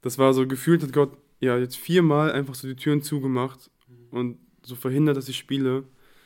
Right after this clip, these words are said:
Und ich hab dann so gemerkt, okay, anscheinend ist es nicht der Platz, wo ich sein soll. <laughs> Und auch wenn das heißt, dass ich,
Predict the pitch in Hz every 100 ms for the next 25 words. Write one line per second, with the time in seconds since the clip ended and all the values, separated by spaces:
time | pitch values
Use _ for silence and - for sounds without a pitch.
0 | _ _ _ _ _ 123 120 - - 127
1 | 123 120 120 117 113 120 151 135 104 _
2 | - _ _ _ _ 120 - 123 127 123
3 | 139 135 131 127 135 131 127 127 135 143
4 | 143 151 147 - 123 - - - - _
5 | - 123 123 131 127 135 131 131 127 127